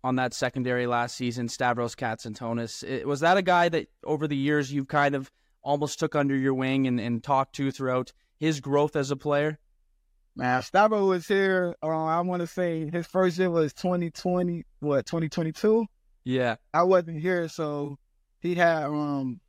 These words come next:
Speaker 2: some other, he had the other veteran guys. So when I first came in, I was able to, like,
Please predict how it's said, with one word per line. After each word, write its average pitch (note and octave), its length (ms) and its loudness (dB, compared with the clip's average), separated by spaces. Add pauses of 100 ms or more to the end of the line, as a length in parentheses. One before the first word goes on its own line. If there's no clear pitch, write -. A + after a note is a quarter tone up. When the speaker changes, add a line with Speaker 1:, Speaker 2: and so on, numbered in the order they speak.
(360)
Speaker 2:
some C#3 240 -2
other, E3 320 4
he F3 160 0
had E3 200 4
the C#3+ 100 0
other E3 180 2
veteran D#3+ 400 0
guys. D#3+ 420 2
So C#3 180 -4
when C#3 200 -2
I D3+ 100 2
first E3+ 340 -2
came E3 320 0
in, D#3+ 240 0
I D3 80 4
was C#3 160 0
able D3+ 280 -2
to, D#3 180 -6
like, C#3 320 -2